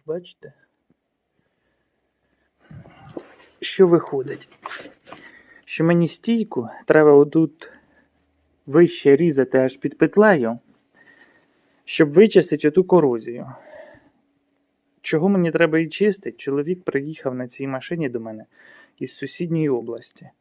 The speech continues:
Хоче зробити собі якісний ремонт, щоб до нього не повертатися. Я вже це все побачив.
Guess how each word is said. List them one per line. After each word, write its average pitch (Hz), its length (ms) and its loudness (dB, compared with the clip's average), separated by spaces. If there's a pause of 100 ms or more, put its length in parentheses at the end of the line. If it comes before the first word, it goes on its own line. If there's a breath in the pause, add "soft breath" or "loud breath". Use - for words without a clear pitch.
(680)
Хоче 180 420 -2
зробити 143 360 -2
собі 131 240 -14
якісний 151 560 -2
ремонт, 123 500 -8
щоб 135 220 -14
до 135 100 -2
нього 165 220 -2
не 160 120 -2
повертатися. 151 800 -6 (1120 soft breath)
Я 143 220 0
вже 156 220 2
це 151 160 -2
все 147 200 -2
побачив. 127 800 -6